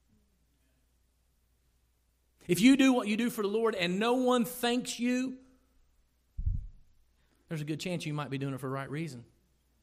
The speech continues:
But if you get offended because someone didn't come to you and say, "Man, you did a good job,"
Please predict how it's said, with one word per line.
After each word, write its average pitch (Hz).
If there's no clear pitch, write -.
But 233
if 220
you 277
get 262
offended 254
because 220
someone 269
didn't 240
come 269
to 226
you 214
and 208
say, 208
"Man, 214
you 254
did 226
a 180
good 170
job," 147